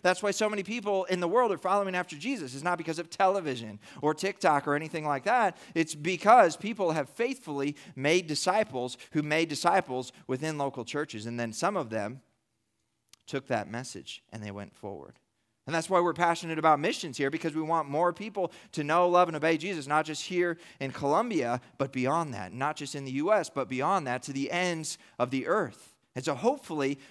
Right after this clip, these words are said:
we're passionate about that, because even our own church story, and this is the next slide,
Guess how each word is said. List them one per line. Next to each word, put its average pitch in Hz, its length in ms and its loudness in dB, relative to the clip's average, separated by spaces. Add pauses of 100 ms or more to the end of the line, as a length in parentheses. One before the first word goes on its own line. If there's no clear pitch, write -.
we're 139 120 0
passionate 208 600 -2
about 113 320 0
that, 127 240 2
because 156 220 -2
even 190 160 -2
our 180 160 4
own 226 160 4
church 175 240 -4
story, 147 320 0
and 165 120 -6
this 151 140 -8
is 143 120 -4
the 147 100 -6
next 190 220 -2
slide, 123 420 0